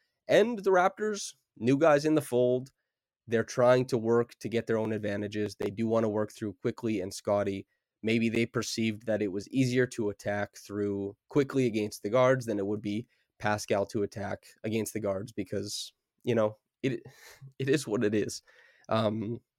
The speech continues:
I think Pascal's usage in fourth quarters has been lower than it should be overall. I think he's fourth on the team. It, it might even be fifth now since Quickley has had a lot of usage,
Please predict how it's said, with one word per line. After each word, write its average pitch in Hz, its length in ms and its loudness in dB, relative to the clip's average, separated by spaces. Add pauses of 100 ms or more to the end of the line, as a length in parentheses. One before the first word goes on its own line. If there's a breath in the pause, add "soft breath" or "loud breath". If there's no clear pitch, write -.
(1000)
I 123 40 -6
think 127 160 4
Pascal's 117 460 4
usage 113 380 0
in 107 100 0
fourth 104 280 -4
quarters 113 500 0 (440)
has 110 300 0
been 107 440 0
lower 113 440 2
than 107 200 0
it - 160 -6
should 113 300 2
be 139 320 2
overall. 107 600 2
I - 40 0
think 135 200 -6
he's 117 180 -8
fourth 139 560 -4
on 147 180 0
the 143 80 0
team. 160 420 0 (400)
It, - 180 0
it 131 100 4
might 135 200 8
even 120 200 4
be 104 140 -2
fifth - 380 -4
now 101 260 -6
since 104 260 -6
Quickley 104 380 -4
has 95 140 -8
had 98 200 -2
a 98 60 -2
lot 101 160 -2
of 101 80 -6
usage, 104 520 -8